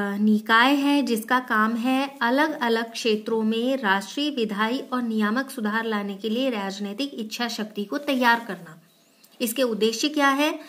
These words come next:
मनी लॉन्ड्रिंग, आतंकवादियों को धनराशि मुहैया करने और अंतर्राष्ट्रीय वित्तीय प्रणाली को खतरे में डालने जैसी जो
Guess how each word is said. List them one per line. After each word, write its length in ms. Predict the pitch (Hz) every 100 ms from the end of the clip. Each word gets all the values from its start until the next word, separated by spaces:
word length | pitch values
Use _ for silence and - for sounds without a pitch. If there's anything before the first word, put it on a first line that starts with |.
| - - - - 247
मनी 280 | 262 330 359
लॉन्ड्रिंग, 520 | 320 311 302 320 359 -
आतंकवादियों 720 | 240 226 262 269 254 226 240
को 120 | 247 262
धनराशि 500 | 220 226 220 214 262
मुहैया 500 | 214 190 220 247 269
करने 480 | 269 240 254 269 269 -
और 200 | 269 269
अंतर्राष्ट्रीय 680 | 240 226 247 240 247 - 320
वित्तीय 520 | 247 220 - 294 339
प्रणाली 500 | 311 247 226 214 226
को 140 | 277
खतरे 400 | 277 240 214 220
में 200 | 240 285
डालने 460 | 208 202 214 254 330
जैसी 400 | 277 254 254 247
जो 340 | 240 262 277